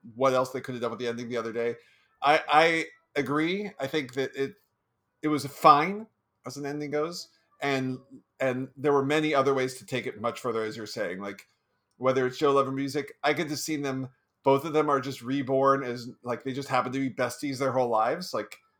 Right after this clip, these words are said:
just, uh, inexplicably. Like, you don't need, you just roll, like, the credits almost the reverse of the way they did Up, where you just have, like, a vignettes of, like, just, you know, two, a boy and a girl playing their whole lives or whatever.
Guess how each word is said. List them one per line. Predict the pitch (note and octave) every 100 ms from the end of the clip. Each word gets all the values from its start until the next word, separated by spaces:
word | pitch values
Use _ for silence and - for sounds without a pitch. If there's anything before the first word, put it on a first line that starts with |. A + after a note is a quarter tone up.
| _
just, | - B2+ -
uh, | D3 D3+
inexplicably. | F3 G3 - A3 G3+ G2+ F#2
Like, | F#2+ B2+
you | C3
don't | C#3+
need, | C#3 D#3+ D#3 C3+ - _ _ _
you | C3
just | D3+ B2+
roll, | D3 D3 C#3+ C#3+
like, | C3+
the | C#3
credits | - D#3 D3 C#3 D3
almost | C3+ C#3
the | C3+
reverse | B2 A#2 C3 C3+ C3+
of | A2
the | A#2
way | A2+
they | A2+
did | A2+ A#2+ B2+
Up, | G#2 -
where | G2
you | G2+
just | F#2+
have, | A2+ G#2
like, | G#2+
a | A2
vignettes | A2+ A2+ A#2 A2+ -
of, | G#2
like, | A2 G#2+
just, | B2 - _ _ _ _ _ _
you | B2
know, | A#2
two, | - B2 C3 G#2+
a | A2+
boy | G2 B2 B2+
and | C3
a |
girl | B2 C3
playing | C3 C#3 C3 B2+
their | A#2
whole | A#2+ G#2+
lives | G2 G2 G2+ -
or | A2
whatever. | G2 G2+ F#2+ G2 E2